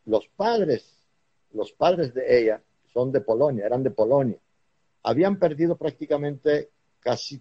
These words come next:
toda su familia, casi a toda la familia, el padre sobre todo había perdido casi toda su familia, José Rybak, y había perdido a sus dos hermanas con todos sus sobrinos, a todo el mundo.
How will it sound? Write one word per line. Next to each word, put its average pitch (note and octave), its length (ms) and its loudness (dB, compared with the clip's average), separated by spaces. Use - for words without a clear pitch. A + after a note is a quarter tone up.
toda E3+ 240 -2
su - 160 -12
familia, A#2+ 640 -6
casi D3+ 320 -6
a B2+ 60 0
toda D#3+ 220 -2
la D3 60 -2
familia, A#2+ 300 -4
el F#2+ 120 -6
padre D3 320 -2
sobre G2+ 280 -4
todo A2+ 260 0
había A2 200 0
perdido G#2 480 -6
casi A#2+ 240 -8
toda A#2+ 160 -4
su C#3 140 -8
familia, B2 400 -6
José B2 300 -6
Rybak, C3+ 460 -2
y D3+ 280 2
había D3 300 2
perdido D#3+ 220 4
a C3+ 40 -2
sus B2+ 180 -8
dos G3+ 220 0
hermanas E3 400 -2
con B2+ 220 -6
todos F#3 260 -2
sus F#3+ 160 -10
sobrinos, C3 480 -2
a D3 80 -6
todo A3 220 -4
el G#3 80 2
mundo. G#3 300 -2